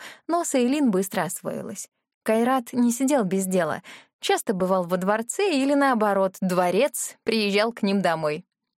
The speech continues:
Демиан, Коэн и даже Маврик. Принцы садились в гостиной, прямо на полу, на мягком пушистом ковре, и обсуждали вопросы государственной важности.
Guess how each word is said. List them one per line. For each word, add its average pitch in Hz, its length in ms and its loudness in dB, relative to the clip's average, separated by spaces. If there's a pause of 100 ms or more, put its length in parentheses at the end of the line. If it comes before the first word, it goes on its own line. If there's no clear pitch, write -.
Демиан, 233 600 2
Коэн 240 520 0 (300)
и 214 140 0
даже 233 340 2
Маврик. 180 520 -2 (440)
Принцы 269 420 0
садились 190 540 0
в 190 60 -6
гостиной, 202 760 0 (200)
прямо 269 260 2
на 214 120 2
полу, 226 380 0 (400)
на 196 160 0
мягком 202 500 0
пушистом 190 520 -2
ковре, 214 440 0 (380)
и 247 80 2
обсуждали 294 480 0
вопросы 262 480 0
государственной 190 840 0
важности. 151 680 -4